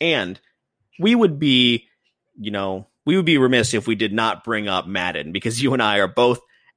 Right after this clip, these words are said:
avid gamers. Now, I think you told me off air you haven't really purchased a Madden game in quite some time, but I buy it every single year. But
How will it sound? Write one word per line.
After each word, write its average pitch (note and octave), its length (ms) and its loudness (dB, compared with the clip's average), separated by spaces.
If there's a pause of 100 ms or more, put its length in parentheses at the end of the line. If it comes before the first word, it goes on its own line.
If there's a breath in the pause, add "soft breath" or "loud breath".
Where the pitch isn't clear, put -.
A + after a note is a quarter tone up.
avid G2+ 340 -2
gamers. A#2 480 -2
Now, A2 180 -2
I G#2+ 80 0
think B2 200 -4
you A2+ 80 -4
told G#2+ 240 -2
me G#2 140 -2
off G2 300 0
air G2+ 280 0 (260 soft breath)
you C3 140 2
haven't B2 220 0
really A2+ 260 0
purchased A#2+ 400 -6
a A2+ 40 -6
Madden A2 300 -2
game G#2 260 -2
in G2+ 80 -8
quite G#2+ 300 -4
some G2+ 220 -10
time, G2 400 -4 (320)
but F#2 320 0
I A2+ 220 0
buy G2+ 240 2
it G2 120 0
every G2 220 -2
single F#2+ 280 -6
year. G2 320 -4
But F#2+ 200 -2